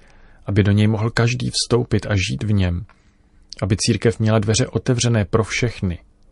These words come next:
a nikdo nebyl v pokušení soustředit se jen na hlídání a vyměňování zámků. Izraelský lid obnovil chrám vlastníma rukama.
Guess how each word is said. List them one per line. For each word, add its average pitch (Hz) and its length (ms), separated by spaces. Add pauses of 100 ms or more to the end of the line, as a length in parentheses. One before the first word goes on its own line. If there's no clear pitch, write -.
(300)
a 104 80
nikdo 123 360
nebyl 120 240
v - 100
pokušení 120 580
soustředit 117 640
se 123 120
jen 117 220
na 113 200
hlídání 113 800 (300)
a 101 120
vyměňování 95 720
zámků. 82 560 (1500)
Izraelský 123 680
lid 139 200
obnovil 117 500
chrám 101 400
vlastníma 117 560
rukama. 90 400